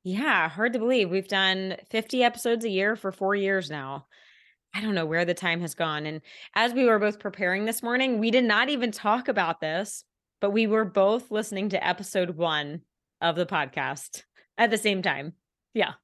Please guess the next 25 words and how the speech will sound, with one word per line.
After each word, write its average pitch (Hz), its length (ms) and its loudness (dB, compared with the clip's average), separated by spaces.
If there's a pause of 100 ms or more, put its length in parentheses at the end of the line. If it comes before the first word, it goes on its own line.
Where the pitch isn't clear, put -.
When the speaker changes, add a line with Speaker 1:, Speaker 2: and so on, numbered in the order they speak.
(160)
Speaker 1:
I 254 120 -2
thought 247 160 6
that 277 100 4
was 247 140 -4
so 220 160 -4
funny. 214 200 0
Speaker 2:
A 277 40 4
little 269 260 4
research 240 760 -2
and 196 200 -4
development, 170 680 -2
you 170 120 -6
know? 190 160 -8 (520)
<laughs> 226 80 0 (320)
Speaker 1:
Yeah. 302 720 2
And 220 120 2
I 240 60 4
think 240 200 -2
we 240 100 2
were 226 80 4
both 208 280 0
surprised 196 500 0
it 175 100 -6
wasn't, 190 480 -4
like, 180 260 0